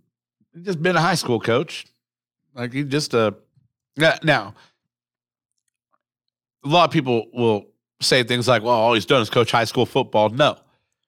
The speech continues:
No, he's been a leader on football fields. He's been a leader in locker rooms. He's been a leader for this, for the N F L Players Association.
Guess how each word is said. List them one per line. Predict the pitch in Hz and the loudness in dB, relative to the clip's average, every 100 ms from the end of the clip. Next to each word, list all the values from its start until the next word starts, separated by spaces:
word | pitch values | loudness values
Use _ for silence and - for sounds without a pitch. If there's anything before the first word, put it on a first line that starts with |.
| _ _ _ _ _ _ - | _ _ _ _ _ _ -2
No, | 160 - _ | -2 -2 _
he's | - 139 | -4 0
been | 147 147 | 2 2
a | |
leader | 143 160 147 | 4 4 4
on | 135 | 2
football | 120 147 117 127 | 0 -2 2 2
fields. | 117 135 113 104 | 2 0 0 0
He's | 139 123 | -4 0
been | 127 | 0
a | |
leader | 123 139 139 | 2 2 2
in | 127 120 | 2 2
locker | 131 127 104 | 2 2 -2
rooms. | 95 92 101 | -4 -4 -2
He's | 131 | -4
been | - 131 | 0 0
a | |
leader | 127 165 156 | 0 0 0
for | 127 131 | 0 -2
this, | 110 104 - - | -2 -4 -6 -12
for | - 131 | -4 0
the | 127 | 2
N | 135 | 0
F | 120 139 | 0 2
L | 135 113 | 2 2
Players | - 151 151 120 | -2 2 2 2
Association. | 92 120 90 104 101 - 107 | -2 -8 -6 -6 -6 -8 -12